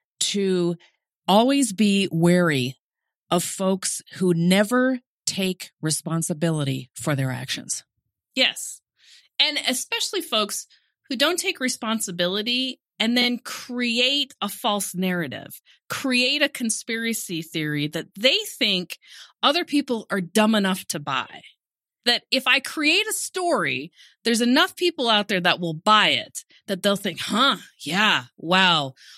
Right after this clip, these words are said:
Speaker 2: Montanans really hate wounded veterans. That makes a lot of sense, Troy."
Speaker 1: And
Speaker 2: Yeah, for sure.
Speaker 1: and all the people that try to help 'em.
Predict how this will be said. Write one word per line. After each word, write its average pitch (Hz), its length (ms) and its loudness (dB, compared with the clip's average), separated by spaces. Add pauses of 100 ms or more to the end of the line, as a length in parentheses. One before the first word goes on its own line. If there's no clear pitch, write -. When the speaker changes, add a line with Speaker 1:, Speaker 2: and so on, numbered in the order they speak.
(140)
Speaker 2:
Montanans 202 720 2
really 196 240 0
hate 185 320 0
wounded 165 420 2
veterans. 143 480 -6
That 302 180 2
makes 190 240 -4
a 139 60 -12
lot 160 280 -4
of 156 60 -4
sense, - 400 -6
Troy." 113 400 -12 (500)
Speaker 1:
And 214 140 2
Speaker 2:
Yeah, 208 180 0
for - 260 -12
sure. 220 300 -2
Speaker 1:
and 190 140 4
all 202 160 6
the - 80 0
people 226 340 2
that 180 120 2
try 196 200 4
to 202 80 6
help 160 280 4
'em. 113 160 -4